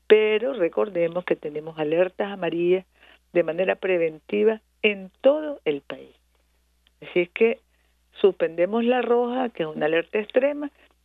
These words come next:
y nos quedamos con la alerta amarilla preventiva en todo el país.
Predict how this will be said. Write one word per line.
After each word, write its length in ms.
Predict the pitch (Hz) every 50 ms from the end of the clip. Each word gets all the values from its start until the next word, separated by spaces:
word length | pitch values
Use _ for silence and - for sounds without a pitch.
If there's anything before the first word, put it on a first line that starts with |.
| _ _ -
y 100 | 202 208
nos 260 | 214 220 247 254 233
quedamos 540 | - - 202 180 180 185 190 196 208 202 190
con 240 | - - 180 165 156
la 60 | 151
alerta 420 | 151 160 170 180 180 - - 185
amarilla 400 | 180 175 160 156 170 170 170 170
preventiva 1000 | 170 - - 170 165 156 151 156 151 151 151 - - - 226 233 240 240 240 - - -
en 220 | - 160 156 147
todo 240 | - 147 147 147 147
el 100 | 143 135
país. 400 | - - 139 135 139 135 127